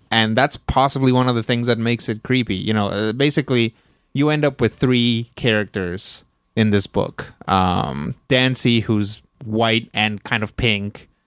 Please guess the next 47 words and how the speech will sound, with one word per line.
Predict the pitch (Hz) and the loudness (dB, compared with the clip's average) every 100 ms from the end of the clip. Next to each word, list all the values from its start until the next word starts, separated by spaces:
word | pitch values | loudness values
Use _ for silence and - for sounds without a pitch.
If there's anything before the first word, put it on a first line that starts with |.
| _ | _
um, | - 104 95 98 | -2 -2 0 -2
<laughs> | |
because | 110 123 127 | -2 0 -2
she's | - 139 117 - | 0 0 0 -2
always | 120 123 | 0 0
covered | - 120 113 | 0 -2 0
in | 104 104 | -2 -4
blood, | 107 107 101 98 - _ _ - | -2 -2 -2 -4 -10 _ _ -2
uh, | 110 104 | 0 2
a | 113 | 0
ghost | 123 123 120 | 2 0 -2
girl | - 117 110 | 0 2 2
who's | 107 | -2
kind | - 117 | -2 0
of | 107 | 0
black | 113 113 110 | 2 0 0
and | 107 | -4
gray, | 101 107 104 101 | 0 2 2 2
and | 101 104 | -2 -4
then | 101 | -2
a | 98 | -2
blackbird | 110 113 110 - 107 107 101 | 0 2 0 0 0 2 0
with, | 98 101 92 - | -2 -2 -2 -10
uh, | 95 98 104 - | -4 -2 -4 -10
just | - - | -12 -6
sort | 117 107 | -4 -2
of | |
the, | 104 | -4
like, | 101 101 - | -6 -8 -6
uh, | 104 101 - _ _ _ _ | -6 -6 -8 _ _ _ _
I | 107 | 0
think, | 123 120 | 2 0
I | 110 | 0
think | 117 | 0
they're | 110 104 | 2 2
literally | 107 104 101 | 4 4 2
just | 101 - | 0 0
called | 107 92 | 0 0
blackbirds, | 95 92 87 92 87 | 0 0 0 -4 -4
the | 90 | -4
ones | 92 | -2
that | 90 | -2
have, | 101 | -2
like, | 95 90 | -2 -2
the | 98 | -2
red | 92 98 95 107 | 0 0 0 -6
shoulder | - 113 101 101 98 98 | -2 2 2 2 2 0